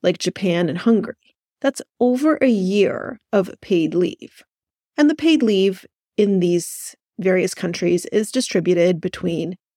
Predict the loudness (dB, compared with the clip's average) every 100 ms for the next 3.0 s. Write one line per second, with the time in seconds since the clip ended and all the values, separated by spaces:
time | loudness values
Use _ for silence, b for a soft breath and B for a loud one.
0 | _ -12 -6 0 2 4 4 2 2 2
1 | 0 -6 -6 -2 0 0 0 0 0 0
2 | -4 -6 _ _ -2 2 4 4 2